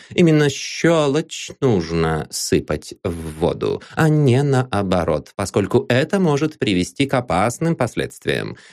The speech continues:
Вообще, тут следует быть очень осторожным, так как щелочной раствор прожигает кожу человека до самой кости.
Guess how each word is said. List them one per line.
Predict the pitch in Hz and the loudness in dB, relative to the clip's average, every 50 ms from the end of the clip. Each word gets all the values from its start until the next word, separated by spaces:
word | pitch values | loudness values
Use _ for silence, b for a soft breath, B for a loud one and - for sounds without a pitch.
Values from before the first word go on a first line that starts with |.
| B B | B B
Вообще, | 156 160 190 185 180 180 180 - - - - - 226 254 240 156 104 87 - - | 4 4 6 4 4 2 -2 -6 -10 -8 -2 0 2 2 2 2 0 0 -2 0
тут | - 170 208 220 220 | 2 2 2 2 2
следует | - - 190 190 180 170 170 165 160 151 139 | 0 2 4 4 4 6 4 4 4 2 2
быть | 139 156 156 151 139 | 4 4 4 4 4
очень | 131 147 165 185 185 - - - 101 98 98 | 2 2 2 0 -2 -6 -4 -2 0 0 0
осторожным, | 95 90 - - - 107 95 98 104 107 107 101 104 110 113 117 123 120 - _ _ _ _ _ _ - | 0 -2 -4 -4 -2 0 2 2 2 2 2 2 0 0 0 0 0 -2 -4 _ _ _ _ _ _ -2
так | - 131 131 123 127 - | 0 0 0 0 -4 -6
как | - - 123 120 117 - | -4 -2 0 0 -2 -4
щелочной | - - - - - 120 113 120 117 113 - - - 117 117 113 | -8 -12 -8 -2 0 0 2 0 -2 -2 -6 -4 -2 0 2 2
раствор | 110 110 110 110 - - - - 131 180 202 170 104 - | 2 0 -2 -4 -8 -14 -10 -2 0 2 2 2 0 -2
прожигает | - - 95 92 90 98 90 95 95 95 92 - | -4 -4 -2 0 0 0 0 2 2 0 0 -2
кожу | - 104 101 95 95 101 | -2 -2 0 0 0 -2
человека | - - 107 107 107 110 139 143 - 151 143 | -2 0 0 0 2 0 0 0 0 -2 0
до | 131 139 131 123 | 0 0 0 0
самой | - - 151 156 165 170 170 170 170 | -2 -2 -2 -2 0 0 0 0 -2
кости. | 170 - - 196 175 131 - - - - - 101 90 87 90 | -2 -2 -2 -2 -2 -2 -2 -8 -14 -6 0 0 0 0 0